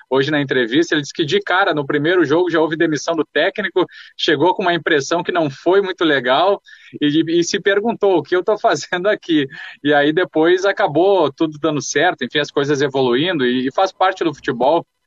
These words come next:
também essa questão aí com relação aos técnicos, aos treinadores, que saem muito rápido, né? Enfim, às vezes são situações justas e às vezes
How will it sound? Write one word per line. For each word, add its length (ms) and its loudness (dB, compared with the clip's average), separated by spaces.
também 200 0
essa 180 -2
questão 380 -2
aí 100 -2
com 140 -4
relação 400 0
aos 180 -4
técnicos, 720 -4
aos 200 0
treinadores, 480 0
que 80 -10
saem 160 0
muito 220 2
rápido, 460 -2
né? 400 -2
Enfim, 260 -4
às 160 0
vezes 380 0
são 480 0
situações 540 -2
justas 440 0
e 80 2
às 140 -2
vezes 500 -2